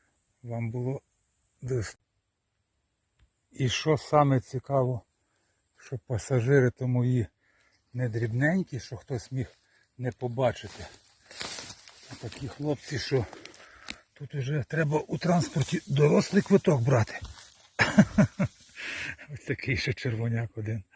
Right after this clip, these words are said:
Будь ласка. Ось такий іще колега нам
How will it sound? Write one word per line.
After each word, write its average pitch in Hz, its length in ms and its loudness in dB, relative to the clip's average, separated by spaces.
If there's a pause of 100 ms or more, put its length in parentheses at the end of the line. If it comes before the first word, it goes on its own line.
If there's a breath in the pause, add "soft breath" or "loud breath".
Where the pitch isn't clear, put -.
(640 loud breath)
Будь 113 140 -6
ласка. 104 560 -4 (3250 loud breath)
Ось - 240 -8
такий 123 560 -6
іще 117 500 -2
колега 113 580 -2
нам 120 280 -2